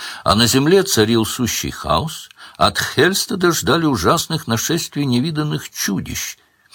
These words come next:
и тогдашние правители пытались обезопасить свои рубежи, как умели. Вдоль границы сооружали засеки на много лиг в глубину, рыли грандиозные рвы, возводили длинные стены,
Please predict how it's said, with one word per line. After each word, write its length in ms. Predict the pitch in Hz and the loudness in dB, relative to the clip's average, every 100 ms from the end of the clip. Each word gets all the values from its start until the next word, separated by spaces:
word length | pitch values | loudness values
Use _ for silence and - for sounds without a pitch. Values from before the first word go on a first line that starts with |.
| - - | -16 -2
и 140 | - | 0
тогдашние 680 | 104 98 82 147 - 123 90 | 2 2 2 2 2 0 0
правители 480 | - 82 120 175 185 | 0 0 0 -2 -2
пытались 580 | 127 95 110 143 - - - - - | -2 0 0 0 -4 -6 -14 -8 -2
обезопасить 720 | 101 104 113 190 220 - 104 | 0 2 2 2 2 2 0
свои 240 | - 82 | 0 0
рубежи, 440 | 73 76 71 65 - | 0 -4 -4 -4 -6
как 260 | 78 76 | -6 -4
умели. 500 | 80 65 58 55 57 - - - - | -4 -4 -6 -6 -10 -14 -14 -12 -6
Вдоль 320 | 82 131 131 | 0 2 2
границы 680 | 117 139 156 180 - 101 78 - | 2 2 2 0 0 0 -2 -6
сооружали 580 | - 95 98 95 110 104 | 0 2 2 2 4 4
засеки 800 | 95 104 - 107 107 107 113 120 - | 4 4 4 4 2 2 0 0 -6
на 180 | 85 98 | 0 2
много 380 | 98 101 98 92 | 4 2 4 4
лиг 500 | 95 95 101 80 - | 4 4 0 -2 -10
в 180 | - 95 | -4 -2
глубину, 640 | 87 92 78 78 110 127 - _ _ _ _ _ - - - - | 0 0 0 2 2 2 -6 _ _ _ _ _ -14 -10 -10 -2
рыли 400 | 117 156 180 139 | 2 4 4 4
грандиозные 760 | 85 101 90 101 98 95 98 | 2 2 4 4 4 2 2
рвы, 360 | 92 87 107 123 | 2 2 2 2
возводили 500 | 113 101 123 160 147 | 2 2 2 2 0
длинные 520 | 87 101 117 98 101 | 0 0 2 2 2
стены, 640 | 95 - - 110 123 123 | 0 -2 0 2 4 2